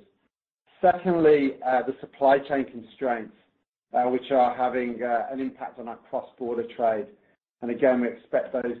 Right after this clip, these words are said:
to prevail through the rest of the year. And then thirdly, just really thinking about the broader macro,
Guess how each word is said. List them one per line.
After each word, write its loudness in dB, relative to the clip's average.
to -4
prevail -4
through -12
the -12
rest -6
of -20
the -10
year. -4
And -2
then 0
thirdly, 4
just -10
really -2
thinking -8
about -2
the -10
broader -4
macro, -6